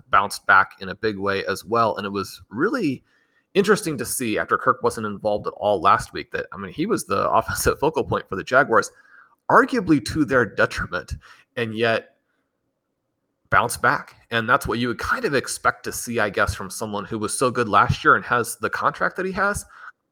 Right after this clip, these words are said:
Week one was a little surprising there. And then Drake London looked great. Desmond Ridder had a bunch of bad throws in the game today, but also I think gave you some reason for hope.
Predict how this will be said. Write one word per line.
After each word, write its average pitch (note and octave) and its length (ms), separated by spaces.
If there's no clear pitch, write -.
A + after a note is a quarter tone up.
Week D3+ 220
one C3+ 240
was A2 400
a A#2+ 40
little A#2 220
surprising C3+ 540
there. C#3+ 180
And B2 200
then A#2 280
Drake G2 260
London F#2 300
looked B2+ 320
great. C#3 320
Desmond F#3+ 340
Ridder B2+ 280
had A2 220
a D#2 100
bunch A2 240
of F#2+ 180
bad G2 320
throws G#2 460
in G#2+ 100
the G#2 60
game G#2 260
today, G#2+ 280
but A2 220
also G#2 640
I G#2+ 100
think G#2+ 200
gave A2+ 260
you G#2+ 440
some - 300
reason D3 380
for B2+ 140
hope. - 320